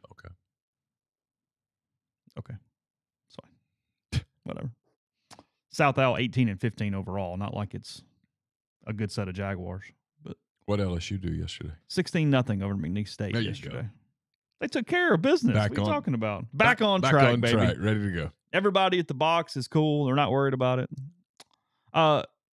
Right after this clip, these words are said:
Speaker 2: was Jeff Drum-, Drummond's report correct yesterday about Dan Hurley?
Speaker 1: I did not see his report.
Speaker 2: Jeff Drummond, uh, Rivals dot com, reporting that Kentucky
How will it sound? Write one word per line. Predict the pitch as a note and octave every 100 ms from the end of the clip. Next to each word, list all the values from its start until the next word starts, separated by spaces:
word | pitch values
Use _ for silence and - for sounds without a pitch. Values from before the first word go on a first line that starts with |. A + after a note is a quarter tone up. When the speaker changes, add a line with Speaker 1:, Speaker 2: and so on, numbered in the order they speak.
| _ _ -
Speaker 2:
was | D3+
Jeff | - -
Drum-, | G3 E3+ A3 -
Drummond's | C3 D#3 D3+ C3+
report | A#2 - C#3+ -
correct | - A#2 A#2+ -
yesterday | D#3 - E3+ D3 - _ _ _ _
about | C3 C3+
Dan | C#3 C#3
Hurley? | C3 C#3 A2+ _ _ _ _ _ _ _ _ _ -
Speaker 1:
I | E2
did | D#2+
not | C#2+
see | - E2
his | D#2+ C#2+
report. | - - - _ - _ _ _
Speaker 2:
Jeff | - A#3
Drummond, | - B2+ B2+ C#3 C#3+
uh, | A2 A2 G#2+ G2+ G#2 G#2 - _
Rivals | A2 B2 B2+
dot | B2+
com, | - G#2 G#2+ - _ _ _ _ _ - - _ _
reporting | C3+ - E3 E3+ E3 D#3 C#3
that | B2+ B2 A#2+ A2 - - - _
Kentucky | - C3 C#3+ D3+ D3+ C3 B2 A#2 A2